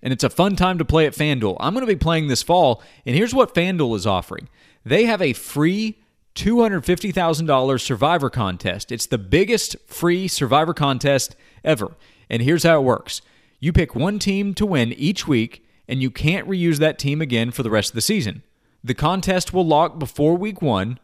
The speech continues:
so don't miss your chance at fanduel dot com. Go sign up now. Here's what you do.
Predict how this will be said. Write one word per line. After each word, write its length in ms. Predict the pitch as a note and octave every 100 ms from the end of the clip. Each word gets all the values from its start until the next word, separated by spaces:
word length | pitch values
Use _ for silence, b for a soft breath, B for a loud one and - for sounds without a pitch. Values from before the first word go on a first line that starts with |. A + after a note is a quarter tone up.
| _ -
so 160 | D3
don't 220 | B2+ F3
miss 180 | G3+ G#3
your 100 | A3
chance 380 | - E3 D#3+ -
at 200 | D3+ -
fanduel 440 | - D3+ E3+ E3 F3+
dot 200 | F3 C3
com. 300 | C#3 A#2+ A#2+
Go 140 | C#3+
sign 260 | D3 D3+ D3
up 100 | C3+
now. 280 | C3+ F#2+ -
Here's 200 | - F3+
what 160 | G3+ -
you 60 | F3
do. 200 | A#2